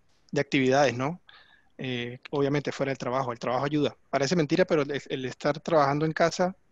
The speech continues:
eh, ayuda, ayuda bastante. Pero ya después de, de, de ese horario yo creo que, mm, es importante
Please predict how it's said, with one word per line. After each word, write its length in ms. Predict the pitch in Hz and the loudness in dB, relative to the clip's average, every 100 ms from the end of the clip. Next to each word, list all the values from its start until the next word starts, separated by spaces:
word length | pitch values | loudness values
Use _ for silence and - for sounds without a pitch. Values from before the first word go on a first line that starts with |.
| _ _ _ _ _ _ | _ _ _ _ _ _
eh, 800 | - 131 123 123 120 120 131 - - _ _ _ _ - | -6 -4 -2 -4 -6 -8 -10 -14 -20 _ _ _ _ -6
ayuda, 400 | 147 143 139 120 | -4 0 -2 -2
ayuda 240 | 127 135 143 | -4 0 0
bastante. 340 | - 143 135 | 0 -2 -2
Pero 160 | 131 131 | -4 -2
ya 120 | 143 | 0
después 280 | 165 185 170 | 0 0 2
de, 160 | 180 165 | 0 2
de, 200 | 135 123 | -2 -2
de 140 | 127 | -4
ese 160 | 127 156 | -2 0
horario 280 | 156 160 160 | 2 2 2
yo 140 | 151 | 0
creo 220 | 147 151 | 0 -2
que, 240 | - 139 127 | -2 -2 -2
mm, 240 | 123 131 - _ - - - - | -6 -12 -20 _ -20 -20 -20 -14
es 100 | - 143 | -4 -2
importante 880 | 151 135 131 127 156 147 139 127 | -2 0 -2 0 0 0 0 -4